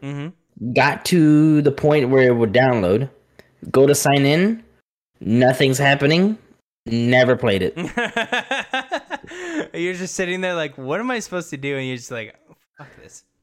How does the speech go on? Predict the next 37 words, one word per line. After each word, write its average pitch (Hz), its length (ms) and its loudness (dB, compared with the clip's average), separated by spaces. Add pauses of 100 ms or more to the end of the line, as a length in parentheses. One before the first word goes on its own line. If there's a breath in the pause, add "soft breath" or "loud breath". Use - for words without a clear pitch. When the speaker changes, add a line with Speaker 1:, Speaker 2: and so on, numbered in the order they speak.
(120)
Speaker 2:
Dude, 160 260 4
it 120 120 2
just, 120 280 0
like, 123 180 -2
I 113 120 0
downloaded 135 440 2
it. 190 120 2
It's 156 140 0
like, 151 100 0
"All 185 60 4
right, 214 200 4
sign 185 200 2
in." 131 240 2
I 98 80 -4
signed 123 300 0
in. 175 220 2 (360 loud breath)
It, 127 160 0
it 123 240 6
does 135 220 4
some 135 220 4
weird 131 200 6
loading 127 500 4
shit, - 480 0 (380)
and 117 240 2
it 110 140 2
never 120 580 4
loaded. 107 540 4
And 104 240 -4
I'm 117 120 0
like, 120 240 -2
"All 123 140 0
right, 160 200 2
cool. 180 300 0
This 113 140 2
is 131 80 -2
my 113 140 0
gr-, - 200 -4